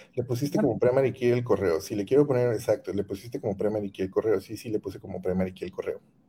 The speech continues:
Muy bien. Entonces, ahora, ya sabemos que aquí tenemos un montón de res-, un montón de, de récords, ¿no? O sea, catorce récords.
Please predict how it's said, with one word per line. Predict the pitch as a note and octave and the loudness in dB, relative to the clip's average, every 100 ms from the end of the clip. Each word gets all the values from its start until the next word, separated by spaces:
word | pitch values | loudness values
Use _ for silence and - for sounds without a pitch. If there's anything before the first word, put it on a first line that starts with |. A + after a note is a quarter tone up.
| _ _ _ _ _ _ _ _ _ _ | _ _ _ _ _ _ _ _ _ _
Muy | A#2 B2 | 2 2
bien. | F#2+ F#2 - _ _ _ _ _ _ _ _ _ - - _ _ _ _ _ - - - - - | 2 -2 -12 _ _ _ _ _ _ _ _ _ -20 -20 _ _ _ _ _ -20 -20 -20 -8 0
Entonces, | C3+ D3 B2+ A#2 | 8 10 12 12
ahora, | F3 E3+ - - _ _ - - - | 12 12 12 4 _ _ -20 -20 8
ya | F3+ | 10
sabemos | F3 A3+ G#3+ G3 | 12 12 10 8
que | F#3 | 6
aquí | F#3 | 6
tenemos | F3 E3 D#3+ E3 | 8 8 8 6
un | |
montón | D#3 D3+ D3+ D3 | 8 8 8 10
de | D3 D3+ D3+ | 10 10 8
res-, | B2 A#2 - | 6 0 0
un | C#3 C#3+ | 4 6
montón | D3 D3 C#3 C3+ | 6 6 2 4
de, | C3+ B2+ A2 F#2 F#2 - _ _ _ _ _ _ _ _ | 4 6 4 2 -4 -14 _ _ _ _ _ _ _ _
de | A2 G#2+ | 4 6
récords, | G#2+ - F2 - | 4 2 -6 -6
¿no? | C3 | -2
O | |
sea, | C#3+ - | 0 2
catorce | - B2+ A#2+ C3+ | 4 4 4 2
récords. | F#2 - - - - | -2 -4 -16 -20 -20